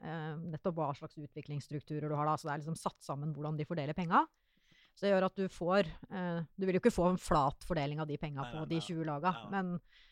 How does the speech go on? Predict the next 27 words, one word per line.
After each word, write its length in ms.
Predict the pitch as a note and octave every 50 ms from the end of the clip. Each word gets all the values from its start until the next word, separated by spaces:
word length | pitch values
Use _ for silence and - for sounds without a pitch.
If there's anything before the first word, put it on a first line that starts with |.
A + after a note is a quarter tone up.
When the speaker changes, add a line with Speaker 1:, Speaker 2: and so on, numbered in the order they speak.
| - _ _
Speaker 1:
så 100 | - F#3+
du 80 | F#3+ F#3+
kan 140 | G3 F#3+ G#3+
jo 60 | A3+
få 160 | - - F#3+ F3+
mer 140 | D#3 E3 F#3
enn 80 | G3 -
to, 300 | - B3+ C4+ B3 D#3+ - -
men 420 | G#3+ G#3 G3+ G3+ G3+ G3 G3 G3+
det 80 | F#3 F3+
er 60 | F3 G3+
likevel 320 | F#3+ E3+ - - E3+ E3
så 140 | D#3+ - G3+ D#3 C#3+
er 40 | C#3+
det 60 | D#3 F3
jo, 100 | F3+ F3+ D#3 - -
i 120 | - A3 G3
det 100 | A3 A3
Speaker 2:
Mm. 80 | - - -
Speaker 1:
store 300 | B3 G#3 F3+ F3 F3+ F#3+
løpet, 340 | F3+ D#3 D3+ - - A3 -
ikke 80 | - - -
så 80 | G#3+
mye. 240 | A3 A3 G3+ G3+ B3+
Speaker 2:
Mm. 260 | D#4+ E4+ E4 - -
Speaker 1:
Og 120 | - A3 G3+
så 360 | - - - A3 A3+ A#3 A3